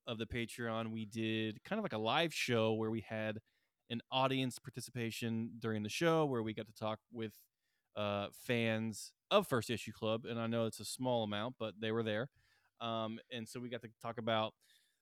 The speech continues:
the ten best-selling comic books of all time, uh, which comic book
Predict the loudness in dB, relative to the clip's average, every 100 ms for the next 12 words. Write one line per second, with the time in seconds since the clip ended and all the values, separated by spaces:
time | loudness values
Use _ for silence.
0 | -10 -2 4 4 6 2 4 2 2 0
1 | -2 -2 -6 -4 -2 -2 4 6 8 6
2 | 4 0 -8 _ _ -4 -2 0 0 -4
3 | -4 -4 -4 -6 -6 0 0 0